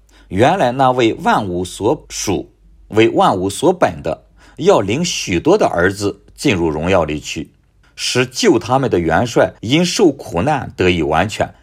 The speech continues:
本是合宜的。”这节经文就清楚地告诉我们，先锋元帅耶稣基督，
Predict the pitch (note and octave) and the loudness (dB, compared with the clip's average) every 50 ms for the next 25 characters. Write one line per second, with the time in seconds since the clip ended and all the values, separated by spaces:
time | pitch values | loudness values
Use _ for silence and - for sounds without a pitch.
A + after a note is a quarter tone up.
0 | _ _ _ A2 G#2 F#2+ F2 - E2+ E2 - - F2 F#2+ G2+ F2 C2+ D#2 C#2+ - | _ _ _ 0 0 0 -2 -4 -4 -6 -4 0 0 2 2 2 0 -6 -10 -10
1 | A1+ - _ _ _ _ _ _ _ _ _ _ _ _ _ _ - C4+ B3 C3+ | -12 -14 _ _ _ _ _ _ _ _ _ _ _ _ _ _ 2 2 4 4
2 | C#3 C3+ C3+ D#3 D3 C#3 A2 F#2+ - - - - C3 B2+ A#2+ - - G3 A3 B3 | 2 2 2 0 -2 0 -2 -4 -6 -8 -6 -2 -2 0 0 0 0 0 0 0
3 | - - A#2 A2+ G#2+ - D3+ G#2 F2 - F#2 D2 D2 D2 D#2 D#2 D#2 - _ _ | 0 0 0 0 2 2 2 0 0 0 -2 -4 -4 -6 -6 -10 -12 -14 _ _
4 | _ - - - - F#3 F#3 F#3 F#3 F3+ F3 - F3+ F3+ F#3 - - _ - G#2 | _ -12 -8 -4 0 2 2 2 2 0 0 0 0 -2 -2 -4 -8 _ -4 0
5 | F#2+ F2 E2 G2+ C3+ D3 - - F3+ B2+ - - - _ - G2 G2 F#2 F2 F2 | 2 2 2 0 -2 -4 -2 0 2 2 0 -2 -8 _ 0 2 2 2 2 -2
6 | D#2+ D2+ - F2 E2 - F2+ - - | -6 -6 -6 -4 -4 -2 -4 -4 -6